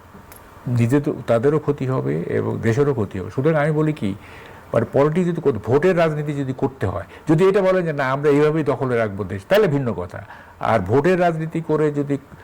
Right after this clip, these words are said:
ক্ষমতা দখল করতে হয়, তাহলে তো আপনাকে ভোটের রাজনীতি করতে হবে।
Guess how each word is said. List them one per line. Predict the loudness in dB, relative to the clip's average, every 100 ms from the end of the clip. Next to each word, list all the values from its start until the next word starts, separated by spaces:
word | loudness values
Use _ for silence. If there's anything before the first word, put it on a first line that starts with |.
| -20 -4
ক্ষমতা | 2 2 2
দখল | 0 0 0
করতে | -2 -8 -8
হয়, | -6
তাহলে | -2 -2
তো | 2
আপনাকে | 0 0 -2 -2
ভোটের | 2 2 2
রাজনীতি | 0 -4 -12
করতে | -16 -16 -14
হবে। | -14